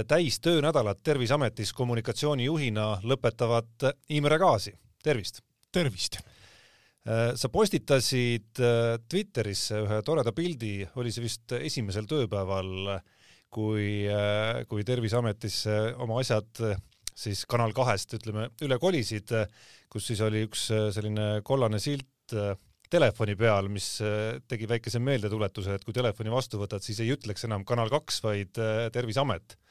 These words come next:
Speaker 1: Kas tänaseks see silt on alles seal või on endiselt vaja?
Speaker 2: No silt on alles, aga eks ma olen ikkagi nende päevadega siin ära õppinud, et jah, et ei ole enam Kanal kak-, Kanal kaks, et, äh, seitseteist aastat küll sai seda sõna öeldud, aga nüüd tõepoolest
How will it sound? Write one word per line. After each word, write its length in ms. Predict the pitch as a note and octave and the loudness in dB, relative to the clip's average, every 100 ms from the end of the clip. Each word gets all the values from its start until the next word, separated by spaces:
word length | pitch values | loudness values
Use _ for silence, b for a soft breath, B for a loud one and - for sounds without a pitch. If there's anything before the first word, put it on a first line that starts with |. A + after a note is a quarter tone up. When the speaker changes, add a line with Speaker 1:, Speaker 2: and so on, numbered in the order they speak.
| b b b b | b b b b
Speaker 1:
Kas 100 | G#2+ | 4
tänaseks 340 | C#3+ C3+ A2+ - | 6 8 6 4
see 140 | C3 | 2
silt 160 | E3 - | 2 4
on 140 | A#2+ | 4
alles 320 | G3 D#3 - A#2+ | 6 6 4 2
seal 160 | A#2 A2+ A2 A#2+ - _ - | 2 2 0 -2 -8 _ -10
või 160 | A2+ A#2 | -4 -2
on 140 | C3+ | 0
endiselt 260 | A#2+ F#2+ - | -2 -6 -4
vaja? 160 | G2 E2 - _ B B B B B | -2 -4 -8 _ B B B B B
Speaker 2:
No 60 | C#3 | 2
silt 240 | F#3 G#3+ D#3+ | 2 2 2
on 120 | F3 | 4
alles, 300 | A3 E3 B2 | 4 2 2
aga 460 | C3+ B2+ C3 C3 C3 | 2 2 2 4 2
eks 140 | C#3 D3 | 2 2
ma 60 | |
olen 220 | C#3 C#3 C3 | 4 4 2
ikkagi 460 | C3 B2+ A#2+ B2 B2 | 0 -2 0 2 2
nende 460 | B2+ C3 B2+ B2 B2 | 4 2 2 2 2
päevadega 460 | A#2 D#3 C3 B2 B2 | 2 2 2 2 2
siin 160 | B2+ D3+ | 4 4
ära 80 | C3+ | 4
õppinud, 380 | C#3 - A2 G#2+ | 2 0 0 0
et 140 | A2 C#3 | 0 0
jah, 140 | C3 | 0
et 220 | G#2+ - C3+ | -2 -2 0
ei 60 | D#3 | 2
ole 140 | D3 | 4
enam 160 | A#2 A2+ | 4 4
Kanal 240 | D3+ C#3+ | 4 4
kak-, 380 | B2+ C3+ - - | 2 -2 -8 -8
Kanal 240 | D#3+ D3+ A#2 | 0 2 4
kaks, 300 | D3 - - A#2 | 0 0 2 0
et, 380 | - _ - B2 | -2 _ -2 0
äh, 160 | A#2 G#2 B B B B | 0 -2 B B B B
seitseteist 640 | - D#3 F3+ C#3+ C#3+ - | 0 2 2 2 2 4
aastat 320 | F#3 E3 C3 - | 4 4 0 2
küll 240 | D#3+ C#3 | 2 4
sai 240 | B2 C#3+ | 4 4
seda 240 | B2+ B2+ C3+ | 4 2 2
sõna 240 | D#3+ C#3+ D3+ | 4 6 6
öeldud, 320 | D#3+ B2 B2 | 4 0 2
aga 380 | B2 A#2 A#2+ A#2+ | 2 4 4 4
nüüd 160 | B2 A#2 | 2 2
tõepoolest 640 | C3+ A#2+ B2+ G#2+ - - | 0 2 2 2 -2 -6